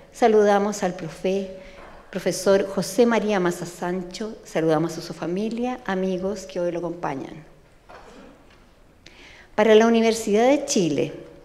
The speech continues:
en tanto Universidad del Estado,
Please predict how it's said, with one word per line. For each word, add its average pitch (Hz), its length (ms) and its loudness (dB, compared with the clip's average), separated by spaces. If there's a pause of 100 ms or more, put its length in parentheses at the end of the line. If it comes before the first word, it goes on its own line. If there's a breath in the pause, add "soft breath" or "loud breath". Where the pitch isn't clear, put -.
(540)
en 175 220 2
tanto 180 360 2
Universidad 160 480 0
del 160 100 0
Estado, 226 580 0